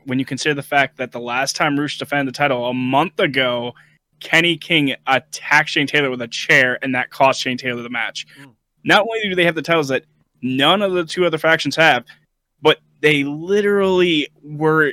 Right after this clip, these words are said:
Speaker 1: involved with them just a month ago, and they were just on the kickoff show, and that was it.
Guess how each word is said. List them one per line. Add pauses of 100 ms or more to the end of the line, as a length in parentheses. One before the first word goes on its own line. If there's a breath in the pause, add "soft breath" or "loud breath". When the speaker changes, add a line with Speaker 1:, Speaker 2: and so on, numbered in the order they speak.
Speaker 1:
involved
with
them
just
a
month
ago, (100)
and
they
were
just
on
the
kickoff
show,
and
that
was
it.